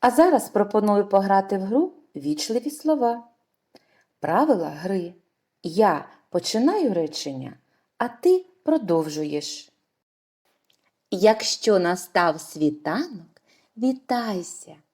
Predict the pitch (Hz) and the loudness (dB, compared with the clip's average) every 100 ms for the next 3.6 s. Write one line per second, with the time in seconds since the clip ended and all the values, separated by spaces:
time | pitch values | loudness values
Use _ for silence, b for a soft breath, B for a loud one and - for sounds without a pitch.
0 | _ _ _ _ _ _ _ _ _ _ | _ _ _ _ _ _ _ _ _ _
1 | _ _ _ _ _ _ _ _ _ _ | _ _ _ _ _ _ _ _ _ _
2 | _ _ _ _ _ _ _ _ _ 147 | _ _ _ _ _ _ _ _ _ -8
3 | 143 226 392 262 - 143 | 0 2 2 0 -6 -18